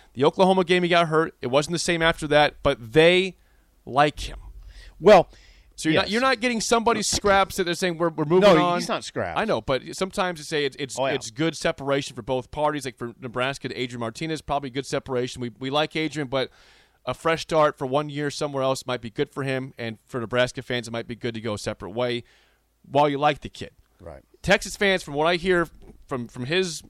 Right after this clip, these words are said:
Speaker 1: intel, are not happy that Casey Thompson left.
Speaker 2: That
Speaker 1: So make
Speaker 2: that's,
Speaker 1: sure it's
Speaker 2: that's
Speaker 1: out
Speaker 2: good.
Speaker 1: there
Speaker 2: In,
Speaker 1: for
Speaker 2: yeah,
Speaker 1: people.
Speaker 2: thank you. By the way, redshirt freshman Chubba Purdy, a transfer from Florida State,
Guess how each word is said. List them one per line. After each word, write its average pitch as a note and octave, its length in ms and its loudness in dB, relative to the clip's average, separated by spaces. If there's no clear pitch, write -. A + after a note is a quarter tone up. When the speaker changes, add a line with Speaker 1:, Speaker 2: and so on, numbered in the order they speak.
Speaker 1:
intel, A2+ 640 -2
are A#2 120 0
not C#3 260 0
happy A#2 500 -4
that B2+ 140 0
Casey B2 220 0
Thompson G#2 420 -4
left. - 320 -20
Speaker 2:
That C3 340 4
Speaker 1:
So G#2+ 200 -4
make G2+ 100 -12
Speaker 2:
that's, C3 180 2
Speaker 1:
sure B2+ 100 -2
it's - 160 -6
Speaker 2:
that's C3+ 160 -4
Speaker 1:
out G2 100 -4
Speaker 2:
good. C#3+ 120 2
Speaker 1:
there C#3 80 0
Speaker 2:
In, E3+ 100 -4
Speaker 1:
for A#2+ 60 -6
Speaker 2:
yeah, D#3 160 0
Speaker 1:
people. - 80 -12
Speaker 2:
thank D3+ 260 -2
you. D2+ 100 -12
By F3 140 6
the A#3+ 120 4
way, D#3+ 240 6
redshirt C3+ 440 0
freshman C#3+ 400 -2
Chubba C3+ 400 -2
Purdy, F#2+ 640 -4
a G2 100 -8
transfer A#2 380 -6
from F#2+ 160 -16
Florida G#2+ 380 -6
State, A2+ 520 -6